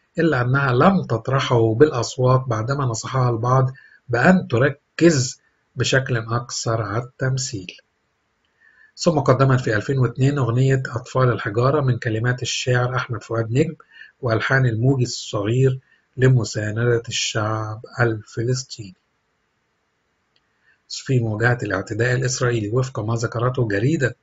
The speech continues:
الشرق الأوسط، لكن لا يوجد أثر للأغنية للأسف على موقع اليوتيوب. تزوجت أربع مرات، الأولى من الموسيقار عمر خيرت، والذي أنجبت منها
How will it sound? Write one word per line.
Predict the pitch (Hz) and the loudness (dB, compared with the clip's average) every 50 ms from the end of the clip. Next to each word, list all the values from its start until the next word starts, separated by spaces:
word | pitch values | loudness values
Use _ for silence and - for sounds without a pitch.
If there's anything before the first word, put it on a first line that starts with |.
| - - - | -20 -14 -10
الشرق | 127 - - - 135 131 123 131 123 | -8 -6 -2 0 0 -2 -2 -4 -8
الأوسط، | 110 107 107 120 120 117 - - 123 113 - _ _ _ _ _ _ _ _ _ _ - | -8 -4 -4 -4 -4 -2 -2 -4 -4 -6 -6 _ _ _ _ _ _ _ _ _ _ 6
لكن | 143 170 185 170 - - 113 98 101 104 | 8 10 10 10 6 2 -4 -10 -8 -6
لا | 107 117 135 151 156 | -2 0 2 2 2
يوجد | 135 127 139 151 147 139 139 127 127 - - - | 2 2 2 2 2 2 0 0 0 -4 -4 -4
أثر | 160 165 - - 120 - - _ _ _ _ _ - | -2 -2 -2 -4 -6 -8 -8 _ _ _ _ _ 0
للأغنية | 127 131 127 131 120 117 110 107 107 110 117 120 120 120 120 117 | 2 2 2 2 -2 -4 -4 -4 -4 -2 -2 -2 0 0 0 0
للأسف | 110 104 101 104 107 120 113 - - 110 107 - 117 | -2 -2 -4 -4 -4 -4 -4 -2 -4 -4 -4 -4 -6
على | 107 110 110 107 104 101 | -4 -4 -2 -2 -4 -4
موقع | 104 107 110 110 107 107 - - 120 117 107 104 104 - - _ _ _ _ _ _ - | -4 -6 -6 -6 -6 -8 -8 -2 0 0 0 0 -2 -6 -12 _ _ _ _ _ _ -2
اليوتيوب. | 113 101 92 92 95 101 107 113 123 131 127 131 - 113 95 87 90 - _ _ _ _ _ _ _ _ _ _ _ _ _ _ _ _ _ _ _ _ _ | -2 -2 -2 -2 -2 -2 0 0 0 0 -2 -2 -4 -6 -6 -6 -8 -12 _ _ _ _ _ _ _ _ _ _ _ _ _ _ _ _ _ _ _ _ _
تزوجت | - 113 107 113 113 127 131 123 123 | -4 0 4 6 6 6 6 6 4
أربع | 135 131 131 127 117 107 104 | 4 2 2 2 2 0 0
مرات، | 104 104 107 113 123 139 151 - - | -2 -4 0 2 2 4 4 2 0
الأولى | 127 117 120 127 127 120 113 | -2 0 2 4 4 4 2
من | 113 120 120 | 0 -2 -2
الموسيقار | 113 110 104 107 104 - 117 110 - - 117 120 113 | -2 -4 -4 -6 -6 -6 -8 -6 -4 -2 0 0 0
عمر | 110 110 120 127 117 | 0 -2 -2 -2 -2
خيرت، | - - - 117 117 135 147 160 156 - | -4 -4 -4 -2 0 2 2 0 0 -2
والذي | 127 110 110 113 117 110 | -2 -2 -2 -2 -4 -4
أنجبت | 104 110 110 123 120 110 - - | -4 -2 -2 0 -2 -2 -2 -2
منها | 131 127 117 101 95 101 95 | -2 -2 -2 -2 -6 -10 -14